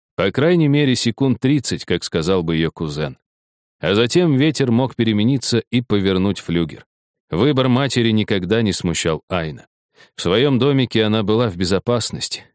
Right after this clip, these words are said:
мать не соглашалась приезжать. «Разве только она не втрескается в какого-нибудь лешего»,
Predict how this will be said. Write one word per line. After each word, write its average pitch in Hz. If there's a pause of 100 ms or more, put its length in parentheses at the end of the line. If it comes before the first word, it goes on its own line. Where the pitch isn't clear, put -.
мать 131
не 113
соглашалась 104
приезжать. 73 (440)
«Разве 107
только 110
она 98 (100)
не 95
втрескается 104
в -
какого-нибудь 98
лешего», 90